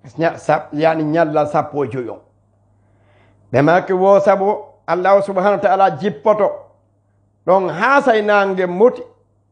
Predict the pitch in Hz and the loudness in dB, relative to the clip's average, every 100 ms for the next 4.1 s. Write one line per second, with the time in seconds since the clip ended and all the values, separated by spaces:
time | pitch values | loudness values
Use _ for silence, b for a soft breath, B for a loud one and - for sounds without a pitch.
0 | _ _ _ _ _ _ _ _ _ _ | _ _ _ _ _ _ _ _ _ _
1 | _ _ _ _ _ _ _ _ _ _ | _ _ _ _ _ _ _ _ _ _
2 | - 151 151 180 202 196 - 160 - 151 | -4 -4 0 0 2 0 -2 -6 -4 -4
3 | 156 156 143 156 - 147 135 - 131 110 | -2 -2 -4 -8 -10 -8 -8 -8 -10 -12